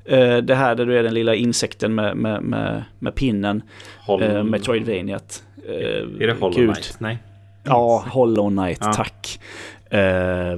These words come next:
Speaker 1: en miljard olika, Hyperlight Drifter liksom är med. Alltså det är en crossover, när du kommer in i spelet, jag har inte spelat sen de här crossoverna kom med, när de kommer in i spelet så kommer, kommer man typ till en sån här bok,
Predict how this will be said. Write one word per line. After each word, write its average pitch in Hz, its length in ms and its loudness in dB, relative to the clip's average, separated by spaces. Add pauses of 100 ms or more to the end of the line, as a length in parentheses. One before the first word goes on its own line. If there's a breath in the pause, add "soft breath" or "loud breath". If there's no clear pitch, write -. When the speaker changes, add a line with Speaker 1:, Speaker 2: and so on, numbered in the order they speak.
(220)
Speaker 1:
en 131 200 4
miljard 139 600 4
olika, 104 960 0 (460)
Hyperlight 131 380 2
Drifter - 800 -2
liksom 117 380 -2
är 110 60 -2
med. 104 240 0
Alltså 117 160 2
det 131 60 4
är 131 40 6
en 127 80 4
crossover, 117 840 2 (160)
när 131 200 0
du 120 60 -2
kommer 135 220 0
in 131 480 0
i 131 60 -2
spelet, 104 440 0
jag 120 80 4
har 123 40 4
inte 127 140 0
spelat 113 300 2
sen 139 100 0
de 135 40 2
här 113 80 0
crossoverna 98 400 -4
kom 113 120 -4
med, 123 100 2
när 98 60 0
de 104 80 -6
kommer 123 140 0
in 139 80 2
i - 20 2
spelet 104 200 -4
så - 60 -12
kommer, 110 220 -2
kommer - 180 -16
man 104 100 -4
typ 104 120 -12
till 107 100 -12
en 101 60 -8
sån 104 120 -8
här 95 60 -12 (120)
bok, - 400 -10